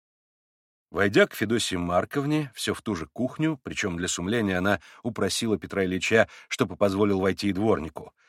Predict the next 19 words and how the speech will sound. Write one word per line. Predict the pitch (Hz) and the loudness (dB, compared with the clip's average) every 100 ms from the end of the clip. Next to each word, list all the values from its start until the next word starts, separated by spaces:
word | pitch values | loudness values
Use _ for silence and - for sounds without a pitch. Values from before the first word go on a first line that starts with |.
| _ _ _ - | _ _ _ 2
Пётр | 180 190 | 4 6
Ильич | 170 175 202 - | 6 4 2 2
начал | 175 - 175 | 2 2 2
её | 170 | 2
расспрашивать | 165 - - 120 101 - 107 101 - | 2 0 0 4 4 4 0 0 -2
и | 120 | 0
вмиг | 98 135 180 - | 2 2 0 -2
попал | 123 - 147 139 | -2 0 -2 -2
на | 120 | -4
самое | - 123 120 113 | -2 -2 -2 -2
главное. | 107 95 78 - 60 - _ _ _ _ _ 156 | 0 0 0 -4 -14 -20 _ _ _ _ _ 4
То | |
есть, | 165 - | 4 6
что | 151 | 2
Дмитрий | 107 160 196 156 | 4 0 0 -2
Фёдорович, | - 185 185 156 143 - - | -2 -2 2 2 2 -2 -4
убегая | 120 120 139 160 123 - | -2 0 4 4 2 -2
искать | - - 117 | -6 -4 -4
Грушеньку, | 82 135 196 - 98 - 92 | -2 -2 -2 0 0 0 -2